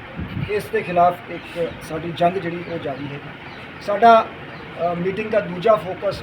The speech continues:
ਆਰਗੇਨਾਈਜ਼ਡ ਕ੍ਰਾਈਮ ਰਿਹਾ, ਜਿਹੜਾ ਗੈਂਗਸਟਰ ਕ੍ਰਾਈਮ ਜਿਸ ਨੂੰ ਅਸੀਂ ਕਹਿੰਦੇ ਹਾਂ, ਤੇ ਜਿਹੜੇ ਸਾਡੇ ਕੇਸਿਸ ਹੈਗੇ ਉਹ ਡਿਸਕਸ ਕੀਤੇ ਗਏ। ਉਸ ਦੇ ਵਿੱਚ ਜਿਹੜੇ ਅਕਿਊਜ਼ਡ ਹਜੇ ਨਹੀਂ ਅਰੈਸਟ ਹੋਏ, ਉਹਨਾਂ ਬਾਰੇ ਹਦਾਇਤ ਕੀਤੀ ਗਈ ਕਿ ਉਹਨਾਂ ਨੂੰ ਛੇਤੀ ਤੋਂ ਛੇਤੀ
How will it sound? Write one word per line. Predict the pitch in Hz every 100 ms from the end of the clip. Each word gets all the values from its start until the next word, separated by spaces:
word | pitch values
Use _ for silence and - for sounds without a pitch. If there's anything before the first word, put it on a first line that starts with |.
| 156
ਆਰਗੇਨਾਈਜ਼ਡ | 175 180 180 196 160
ਕ੍ਰਾਈਮ | - 165 165 175
ਰਿਹਾ, | 175 175
ਜਿਹੜਾ | 170 165 160 160
ਗੈਂਗਸਟਰ | 156 - 196
ਕ੍ਰਾਈਮ | 170 170
ਜਿਸ | 156 147
ਨੂੰ | 170
ਅਸੀਂ | 160 156
ਕਹਿੰਦੇ | 156 160 165 160
ਹਾਂ, | - - - -
ਤੇ | 175 175
ਜਿਹੜੇ | 185 202
ਸਾਡੇ | 180 180 190 190 190
ਕੇਸਿਸ | - 185 175 220 170 - - - - -
ਹੈਗੇ | 180 190
ਉਹ | 185 180
ਡਿਸਕਸ | 165 - -
ਕੀਤੇ | 190 190 170
ਗਏ। | 180 - 170
ਉਸ | 147
ਦੇ | 190
ਵਿੱਚ | 190
ਜਿਹੜੇ | 175 180 -
ਅਕਿਊਜ਼ਡ | 165 - 196 190 - - 160
ਹਜੇ | 170
ਨਹੀਂ | 175 185
ਅਰੈਸਟ | 165 - 151
ਹੋਏ, | 165 170 - - - -
ਉਹਨਾਂ | 202 208
ਬਾਰੇ | 202 202
ਹਦਾਇਤ | 180 175 170
ਕੀਤੀ | 170 170
ਗਈ | 175
ਕਿ | 165 175
ਉਹਨਾਂ | 170
ਨੂੰ | 170
ਛੇਤੀ | 170 165 180
ਤੋਂ | 170
ਛੇਤੀ | 170 160 170